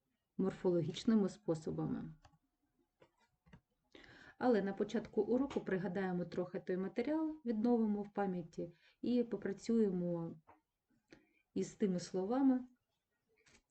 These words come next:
із тими засобами, які використовуються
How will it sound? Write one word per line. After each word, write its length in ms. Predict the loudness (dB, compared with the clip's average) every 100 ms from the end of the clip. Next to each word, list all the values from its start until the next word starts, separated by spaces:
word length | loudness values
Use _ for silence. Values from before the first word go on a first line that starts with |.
| -14 -12
із 60 | -4
тими 460 | 0 2 2 0 0
засобами, 680 | -2 -2 -4 0 4 4 4 -2 _ -8
які 220 | -2 -2
використовуються 1040 | -2 -4 -4 -4 -4 -2 -2 -4 -6 -10